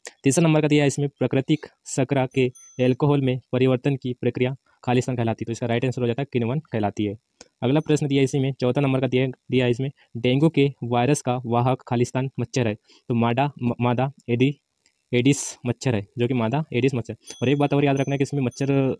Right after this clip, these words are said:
मादा ही काटती है, नर नहीं काटती है। इस तरीके से आपके यहाँ पे question बन सकता है। यहाँ पे पाँचवा नंबर का दिया है यहाँ पे सूक्ष्म जीवों द्वारा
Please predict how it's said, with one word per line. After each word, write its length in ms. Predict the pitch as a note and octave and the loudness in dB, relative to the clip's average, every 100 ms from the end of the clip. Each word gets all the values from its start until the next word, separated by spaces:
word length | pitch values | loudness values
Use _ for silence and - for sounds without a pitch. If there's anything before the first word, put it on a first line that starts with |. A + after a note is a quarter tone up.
| - | -8
मादा 440 | A#2 A2+ A#2+ B2 | -6 -4 -2 2
ही 140 | C#3 C#3+ | 2 2
काटती 300 | A#2+ G#2+ A2+ | 0 0 -2
है, 100 | G#2 - - | -2 -6 -4
नर 220 | A#2 D3 D#3+ | 0 0 2
नहीं 160 | B2 A#2 | 0 2
काटती 280 | G2+ - | 0 -2
है। 120 | G2 G#2+ _ _ | -6 -8 _ _
इस 120 | B2+ C3 | -2 0
तरीके 180 | B2+ | 0
से 80 | B2+ | 0
आपके 180 | A#2+ B2+ | -2 0
यहाँ 120 | A#2+ | 0
पे 60 | B2+ | 0
question 260 | A2+ B2+ | -2 0
बन 80 | A#2 | -2
सकता 260 | G#2+ - G#2+ | -4 -8 -12
है। 60 | - - _ B2+ | -14 -20 _ 0
यहाँ 100 | C3+ | 0
पे 60 | |
पाँचवा 340 | C#3+ B2+ - D#3+ | 2 0 2 2
नंबर 200 | D3 C#3+ | 2 2
का 80 | - | 2
दिया 160 | C#3 | 0
है 60 | C3 | 0
यहाँ 120 | B2+ | 0
पे 140 | C#3 D3+ | -2 -4
सूक्ष्म 480 | - - C#3+ D#3 | -6 0 2 2
जीवों 200 | C3+ C3+ | 2 4
द्वारा 260 | C3+ B2 | 4 2